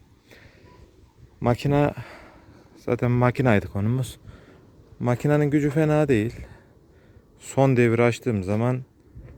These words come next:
bastırınca hemen hemen yarı yarıya azalıyor yalnız gücü. E, çok zorlanırsa belki motoru yanabilir.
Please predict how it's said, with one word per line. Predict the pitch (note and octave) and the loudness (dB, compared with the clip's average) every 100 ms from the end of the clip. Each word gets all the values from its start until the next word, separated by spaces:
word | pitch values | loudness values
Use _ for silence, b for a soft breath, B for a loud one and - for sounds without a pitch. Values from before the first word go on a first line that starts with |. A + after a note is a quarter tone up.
| - A2+ | -4 2
bastırınca | A#2+ - C3+ A#2+ G#2+ A#2+ | 2 2 0 2 2 4
hemen | A#2+ A#2+ B2 A#2 G#2 | 4 4 2 2 2
hemen | A2+ | 2
yarı | A2 A2+ A#2 | 4 4 6
yarıya | G#2+ G2 G#2+ | 4 4 2
azalıyor | G#2 G#2+ G2+ G2 | 2 2 2 0
yalnız | F2+ F2 F2 - | 0 -4 -8 -10
gücü. | F#2+ A2+ A2+ - b b b b b - - | -10 -8 -10 -14 b b b b b -20 -12
E, | A2 | -12
çok | - C3 - | 0 0 2
zorlanırsa | - B2+ B2+ A2 G2+ - C3 B2+ - - - _ - | 4 4 4 2 -2 -4 -4 -4 -8 -20 -20 _ -4
belki | G#2+ F#2+ | -4 -2
motoru | A2 A2 A2+ A2 | -2 0 0 2
yanabilir. | G#2+ A2 G#2+ G2+ G#2+ - | 2 2 2 0 -4 -10